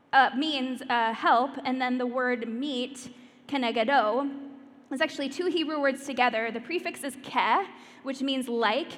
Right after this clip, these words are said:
and then the next word is a root verb, um, neged, which means face to face.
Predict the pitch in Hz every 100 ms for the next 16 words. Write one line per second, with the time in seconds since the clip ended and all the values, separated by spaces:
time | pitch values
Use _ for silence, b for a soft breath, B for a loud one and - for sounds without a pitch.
0 | B 330 269 285 294 294 294 294 381 294
1 | 269 262 247 247 247 294 - 277 254 240
2 | - - - - - 240 226 214 233 226
3 | 311 214 214 247 247 254 247 247 247 254
4 | 262 - - - - - - - 233 330
5 | 220 - - -